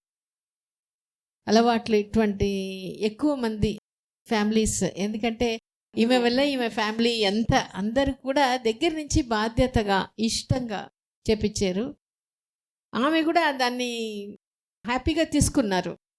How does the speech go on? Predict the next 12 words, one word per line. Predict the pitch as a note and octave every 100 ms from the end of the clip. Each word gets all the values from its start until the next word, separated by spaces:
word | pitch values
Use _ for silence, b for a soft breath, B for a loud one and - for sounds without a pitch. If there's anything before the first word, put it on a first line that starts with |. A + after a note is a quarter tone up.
| _ _ _ -
So, | C#4+
ఇట్లాంటి | C4+ B3 D#4 D4 C#4+ C4+ C4 B3 C4 B3+ B3 A#3 A3+ G#3+ G3 - _ _ _ _ _ _ -
ఫ్యామిలీ | A#3 B3 D4
అట్మాస్ఫియర్ | C#4+ C4+ B3 B3+ - B3 G#3
బాగున్నప్పుడు | G3+ G#3 A3 G#3 F#3 - F#3+ F#3+ _ _ _ _ _ G#3+
మనకి | G#3+ G#3+ G#3 G3+
నార్మల్ | F#3+ F#3+ G#3 A3+
డెలివరీ | G#3+ G3+ F#3+ F#3+ G3 -
ఈజీగా, | G3 G#3+ G#3+ A#3+ A3 G#3 F#3+
సేఫ్గా | G3+ G#3+ G3 G#3 G3
అవ్వడం | F3+ F3+ F#3 G3+ F3
అనేది, | E3+ F3 F3+ A#3+ G#3+ F3